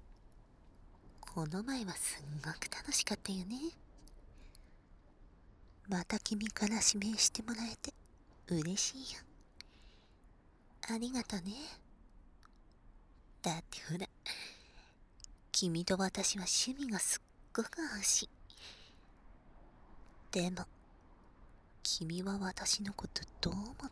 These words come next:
たのかなって、ちょっとだけ心配したんだよ。君って、私の写真見て一目惚れして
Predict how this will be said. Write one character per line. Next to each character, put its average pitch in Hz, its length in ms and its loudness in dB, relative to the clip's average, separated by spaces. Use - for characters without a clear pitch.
た - 120 -2
の 175 100 -6
か - 140 -6
な - 120 -10
っ - 40 -8
て、 - 80 -10
ち - 140 2
ょ - 60 -6
っ - 60 -8
と - 140 0
だ 269 120 -2
け - 140 0
心 262 260 4
配 285 140 0
し - 140 4
た 302 140 2
ん 269 80 -6
だ 214 60 -2
よ。 160 60 -4
君 165 400 0
っ - 20 -8
て、 - 100 -8
私 233 420 4
の 233 100 0
写 - 180 6
真 254 300 4
見 262 100 0
て - 160 2
一 - 320 0
目 208 120 2
惚 262 140 -2
れ 269 120 -2
し - 160 4
て - 160 2